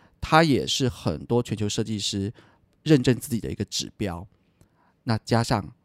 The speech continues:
我们待会会聊聊红点设计奖跟你想的不同，它里面的内容其实也鼓励了前瞻性的发展。那这三个大的分-，呃，类别，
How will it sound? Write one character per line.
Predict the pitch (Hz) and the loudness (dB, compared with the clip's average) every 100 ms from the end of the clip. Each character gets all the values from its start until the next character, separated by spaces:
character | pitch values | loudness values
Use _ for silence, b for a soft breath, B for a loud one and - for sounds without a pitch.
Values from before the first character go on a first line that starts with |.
| _ | _
我 | - | -6
们 | 101 | -2
待 | 139 139 | 4 4
会 | |
会 | 104 110 | 4 2
聊 | 98 92 | 0 -2
聊 | 90 73 - b b b b | -4 -6 -10 b b b b
红 | - - 123 | -8 0 0
点 | 156 120 92 | 2 0 0
设 | - 147 | 0 2
计 | 135 | 2
奖 | 123 98 | 0 -2
跟 | 92 110 | -4 -4
你 | |
想 | 101 | -4
的 | 78 | -8
不 | - | -10
同， | - - 65 - b b b b | -12 -10 -10 -12 b b b b
它 | - | 0
里 | 175 95 | 0 0
面 | 117 120 101 | 0 0 0
的 | 98 69 | -4 -6
内 | - 180 160 | -2 2 2
容 | 90 85 | 2 -6
其 | - - 135 | -8 -6 -2
实 | - 117 120 | -2 -2 0
也 | 131 135 - | 0 0 -2
鼓 | 107 101 | -8 -2
励 | 123 | -2
了 | 95 67 | -2 -6
前 | - - 98 95 | -8 -4 -2 -2
瞻 | - 110 117 | -2 -2 -2
性 | - 113 | -2 -4
的 | - | -4
发 | 76 95 95 | -8 -6 -8
展。 | - - - _ _ _ _ _ _ _ _ _ _ _ _ _ B B B B | -8 -12 -14 _ _ _ _ _ _ _ _ _ _ _ _ _ B B B B
那 | 185 156 | 4 4
这 | - 214 | 2 -2
三 | - 226 | 4 4
个 | 202 127 - _ | 4 2 -2 _
大 | - 170 | 2 2
的 | 123 101 - | 2 -4 -8
分-， | - 160 156 - _ - _ | -6 -2 -2 -4 _ -20 _
呃， | 139 123 117 98 - _ _ _ | 4 4 2 -2 -10 _ _ _
类 | - 190 143 | 0 4 4
别， | - 110 101 113 | 2 0 0 -4